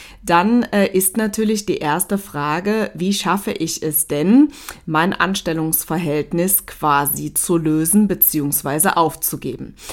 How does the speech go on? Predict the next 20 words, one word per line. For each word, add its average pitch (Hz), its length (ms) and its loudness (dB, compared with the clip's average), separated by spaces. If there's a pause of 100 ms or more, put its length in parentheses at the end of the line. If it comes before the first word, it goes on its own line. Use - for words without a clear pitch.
(140)
Und 165 160 -2
da 175 120 4
gibt's - 340 -2
zwei 156 160 0
Möglichkeiten. 226 920 2 (400)
Die 185 100 -2
erste 170 340 2
Möglichkeit 208 800 2
ist, - 320 -2
ich - 200 -4
kündige 165 440 0
selbst 160 600 -2
mein 170 260 -2
Anstellungsverhältnis 202 1400 0 (380)
oder 220 360 4
Möglichkeit 185 760 0
zwei, 156 600 -2
ich 165 340 -2
werde 143 400 -4
gekündigt. 151 720 -4